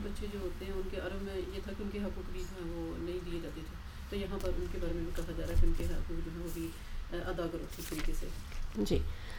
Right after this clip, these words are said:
Speaker 2: نابالغ بچے جو کہ، آ، یتیم نابالغ جو ہوتے ہیں، جو دوسروں کی سرپرستی میں ہوتے ہیں، ان کے حقوق کی بات کی جا رہی ہے کہ ان کو لاوارث سمجھ کر ان پر ظلم اور زیادتی نہیں کرنا، اور یہ کہ تم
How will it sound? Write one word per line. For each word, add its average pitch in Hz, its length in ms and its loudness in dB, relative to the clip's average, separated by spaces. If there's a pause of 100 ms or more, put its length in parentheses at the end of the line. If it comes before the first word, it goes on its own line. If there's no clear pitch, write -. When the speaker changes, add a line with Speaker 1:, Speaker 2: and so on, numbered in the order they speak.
(100)
Speaker 2:
نابالغ 226 580 12
بچے 247 340 12
جو 226 140 12
کہ، 247 180 8 (160)
آ، 208 40 12 (320)
یتیم 233 720 10 (420)
نابالغ 196 760 12
جو 196 140 10
ہوتے 196 220 12
ہیں، 208 80 12
جو 214 100 10
دوسروں 214 340 12
کی 254 100 12
سرپرستی 208 600 10
میں 262 100 12
ہوتے 240 200 12
ہیں، 277 100 12
ان 247 160 12
کے 269 100 12
حقوق 208 360 12
کی - 80 8
بات 180 280 8
کی 180 120 8
جا - 160 6
رہی 220 140 6
ہے 277 40 6 (840)
کہ 233 140 12
ان 226 140 12
کو 254 100 12
لاوارث 214 500 12
سمجھ 233 340 10
کر 269 100 12 (100)
ان 220 180 12
پر 233 120 12
ظلم 214 280 12
اور 214 140 12
زیادتی 202 320 12 (360)
نہیں 208 380 12
کرنا، 185 300 10 (320)
اور 214 100 10
یہ 233 260 12
کہ 285 220 12
تم 269 240 12